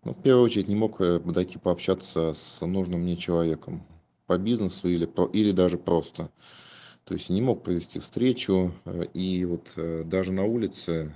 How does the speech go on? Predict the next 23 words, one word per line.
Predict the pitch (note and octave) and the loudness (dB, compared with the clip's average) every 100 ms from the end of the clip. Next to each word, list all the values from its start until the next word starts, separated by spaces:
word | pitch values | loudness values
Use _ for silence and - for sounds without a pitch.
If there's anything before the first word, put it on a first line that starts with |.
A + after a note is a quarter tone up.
| - | -10
я | E2+ | -6
не | F#2 | -4
мог | F2+ - | -4 -2
подойти | F2+ F2 E2+ | -2 0 -2
к, | E2 | -4
э, | E2 E2+ E2 | -2 -2 -2
како-, | - F2 F2+ | -6 -4 -6
к | - | -2
кому-нибудь | G2+ G2+ G2 F#2+ G2 - - | 0 2 2 0 -2 -6 -10
и | F2 F2 E2 E2 D#2+ _ _ _ - - - - - - - - - - - _ | -6 -4 -2 -4 -10 _ _ _ -12 -12 -12 -12 -12 -12 -12 -14 -14 -16 -18 _
попросить, | - A#2 A2+ G#2+ - - | 0 2 4 0 -2 -2
э, | F#2+ F2+ E2+ D#2 - - | 0 2 0 -4 -10 -6
узнать, | F#2+ F#2+ E2+ | 2 2 2
э, | - E2+ E2 | -2 -2 0
адрес, | - G#2 G#2+ G2+ - - - - | 4 4 6 2 0 -8 -14 0
куда | G2+ | 2
пройти, | G#2 F#2 F2 - G2+ F#2+ F2+ - | 4 4 2 0 0 0 -2 -2
да | F#2+ | 2
даже | G#2+ D3+ | 6 4
просто | C#3 C3+ D3 | 4 2 4
очередь | C3 - F2 | 4 0 -4
занять, | E2+ G2+ C3 C3+ - - _ _ | 0 0 -2 -6 -10 -12 _ _
э, | - F2 F2 E2+ E2+ E2 E2 D#2 | -4 -2 0 0 0 0 0 -4